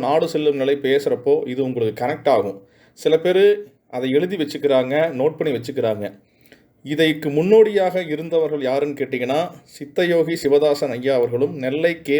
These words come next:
வசந்தன் ஐயா அவர்களும். இவங்க ரெண்டு பேருமே உலகியல் ஜோதிடம் ஆராய்ச்சிகள் நிறையா செய்து, நாடு நகரங்களை எல்லாம் பிரித்து,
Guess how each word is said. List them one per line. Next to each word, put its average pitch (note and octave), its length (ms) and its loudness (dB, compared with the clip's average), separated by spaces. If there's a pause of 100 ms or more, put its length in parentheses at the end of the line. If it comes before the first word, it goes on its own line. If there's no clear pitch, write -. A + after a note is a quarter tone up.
வசந்தன் C3 400 -2
ஐயா A#2+ 200 0
அவர்களும். A2 300 -2
இவங்க A#2 260 -8
ரெண்டு D3 220 -2
பேருமே E3+ 320 0
உலகியல் D#3+ 380 0
ஜோதிடம் C3 360 -2 (720)
ஆராய்ச்சிகள் D3 460 2
நிறையா C#3 300 2 (160)
செய்து, C#3+ 340 -2 (480)
நாடு C#3+ 300 4 (160)
நகரங்களை C3+ 560 -2
எல்லாம் C3+ 260 -2
பிரித்து, C3 420 -2